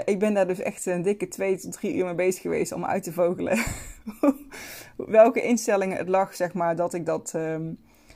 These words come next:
ja, fatsoenlijk kon exporteren. En, ehm, ik denk, ik ga dat gewoon eventjes met jullie delen, want het is zoiets simpels. Zeg maar, soms dan, dan, ehm, ben je eigenlijk geneigd om dan maar niet verder te gaan, om dan maar te stoppen. Maar ik denk, nee, ik wil heel graag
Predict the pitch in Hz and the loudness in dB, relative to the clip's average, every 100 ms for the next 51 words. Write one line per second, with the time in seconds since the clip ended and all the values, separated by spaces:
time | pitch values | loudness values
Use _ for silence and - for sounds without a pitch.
0 | _ _ - 214 - - 240 240 - - | _ _ -4 -4 -4 -2 0 0 0 -4
1 | 208 - 175 196 185 175 165 - 165 160 | -4 -2 0 2 2 2 0 0 -2 -2
2 | 156 156 156 - - - - - - - | -2 -4 -6 -10 -18 -20 -20 -20 -20 -20
3 | - - - 196 196 208 - 208 220 214 | -20 -18 -2 0 2 2 -2 0 0 0
4 | - 190 202 190 196 185 165 175 202 185 | -4 -4 -4 -4 -4 -2 -2 0 2 2
5 | 175 175 202 - 233 196 - 233 226 220 | 0 -4 -2 2 2 0 -4 -2 -2 -2
6 | 156 190 - - - - - - 202 196 | -4 -6 -14 -20 -20 -20 -20 -8 -2 0
7 | 190 - 233 208 196 196 - 185 175 180 | 0 0 -2 0 -2 -2 -8 -6 -4 -4
8 | 175 175 170 170 165 165 170 - _ _ | -6 -8 -8 -8 -8 -8 -10 -16 _ _
9 | _ _ - 185 214 - 202 202 196 240 | _ _ -6 -2 0 2 0 0 2 2
10 | - - 202 190 185 170 170 147 240 226 | 0 -4 -2 0 0 -2 -2 0 0 0
11 | 226 - 196 196 185 185 180 170 170 - | -4 -4 -2 -2 -2 -2 -2 -2 -4 -2
12 | 233 220 196 170 175 185 180 190 185 202 | -2 0 0 0 -2 -4 -4 -6 -6 -4
13 | 175 220 254 254 220 202 185 | 0 2 2 0 -2 -2 -4